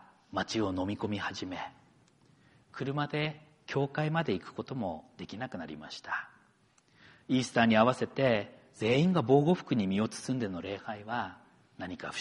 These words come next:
思議な感じがしました。最初は一本の細い雑草だったのに、抜き取らずそのままにしてたらこんなに大きくなってしまいました。アスファルトを突き破って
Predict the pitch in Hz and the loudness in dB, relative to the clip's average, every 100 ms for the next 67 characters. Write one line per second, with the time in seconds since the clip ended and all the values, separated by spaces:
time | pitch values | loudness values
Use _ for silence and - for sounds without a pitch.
0 | - 95 101 107 - 98 92 101 113 156 | -6 -6 -6 -6 -6 -8 -10 -6 -6 -6
1 | - - - - - - - - - _ | -12 -20 -16 -14 -14 -8 -8 -8 -14 _
2 | _ _ _ _ _ - - - - - | _ _ _ _ _ -20 -20 -20 -20 -14
3 | - 254 285 269 240 - 262 185 185 135 | 2 2 6 8 6 6 4 6 6 4
4 | - - - 220 320 233 127 123 - 180 | 2 -8 2 4 6 6 6 2 0 0
5 | 180 - 87 117 131 - - _ _ _ | 0 -2 -6 -6 -8 -8 -14 _ _ _
6 | _ _ 113 - 139 143 110 139 135 143 | _ _ -6 0 4 6 4 0 2 2
7 | 147 147 165 - - - 190 240 277 294 | 2 2 0 0 -2 0 2 4 4 6
8 | 233 240 240 - 208 80 - _ _ 90 | 6 6 2 -6 -6 -6 -10 _ _ -12
9 | 90 - - 80 76 73 - - - - | -10 -8 -8 -6 -8 -8 -8 -6 -8 -10
10 | _ _ _ _ _ _ _ _ - - | _ _ _ _ _ _ _ _ -20 -20
11 | - _ - - - 110 - 131 117 107 | -20 _ -20 -14 -6 -4 4 4 4 2
12 | 95 - - 123 120 117 - | 0 -2 4 4 4 0 -4